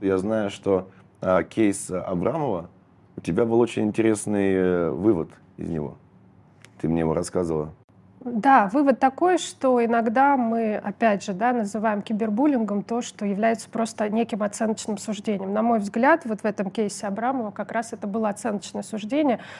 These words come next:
Speaker 2: Возможно, не очень удачно, но оно действительно было в формате интервью. Человек высказал свое мнение, он высказал некое пожелание.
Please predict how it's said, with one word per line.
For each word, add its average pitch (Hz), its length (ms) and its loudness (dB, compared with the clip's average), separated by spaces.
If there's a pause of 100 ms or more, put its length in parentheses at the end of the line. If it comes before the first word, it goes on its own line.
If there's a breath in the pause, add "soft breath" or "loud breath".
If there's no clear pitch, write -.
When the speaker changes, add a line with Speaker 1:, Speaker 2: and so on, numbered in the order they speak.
(160 loud breath)
Speaker 2:
Возможно, 247 460 4
не 220 120 2
очень 208 340 0
удачно, 240 460 0
но 220 80 -2
оно 214 140 0
действительно 220 480 -4
было 196 260 -4
в 180 60 -10
формате 214 480 -2
интервью. 208 580 -2 (220 loud breath)
Человек 220 260 0
высказал 220 420 0
свое 196 360 -2
мнение, 240 400 2
он 214 100 0
высказал 220 380 -2
некое 240 260 2
пожелание. 202 720 -2